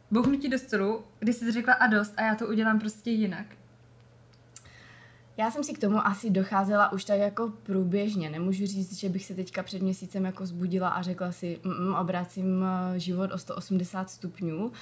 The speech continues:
Speaker 2: Ale už v průběhu teďka těch posledních let, eh, jsem si říkala, "Možná už jsem na sebe moc přísná, možná už bych to mohla třeba řešit s někým dalším, to, že se necítím dobře, možná bych si mohla nechat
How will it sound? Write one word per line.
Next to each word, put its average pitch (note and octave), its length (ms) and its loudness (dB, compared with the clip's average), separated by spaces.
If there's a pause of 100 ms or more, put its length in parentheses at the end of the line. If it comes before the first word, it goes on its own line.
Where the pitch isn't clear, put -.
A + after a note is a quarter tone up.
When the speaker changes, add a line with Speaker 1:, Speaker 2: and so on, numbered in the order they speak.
(380)
Speaker 2:
Ale F#3+ 240 4
už G#3 260 -6
v F#3+ 120 -16
průběhu G3 680 2
teďka F#3+ 320 -4
těch F#3+ 160 -4
posledních F#3 680 -2
let, F3+ 380 0
eh, F3+ 160 -2
jsem F#3 180 -2
si F#3+ 140 -6
říkala, F3+ 600 4 (580)
"Možná G3+ 240 2
už G3 100 0
jsem F3 200 -2
na F3 100 -2
sebe F3 260 -2
moc F3+ 220 0
přísná, E3+ 520 -2
možná F#3+ 300 2
už G#3 80 0
bych G3+ 140 -4
to A3+ 100 -4
mohla F#3+ 280 2
třeba F3+ 320 -4
řešit F3+ 320 -6
s E3 40 -8
někým F#3 380 2
dalším, F3+ 400 2
to, F3+ 120 -4
že F3 140 -6
se - 120 -8
necítím F3+ 520 -2
dobře, E3+ 480 -4 (400)
možná G3 200 4
bych F#3 100 2
si G#3+ 100 0
mohla G3+ 260 4
nechat F#3+ 240 0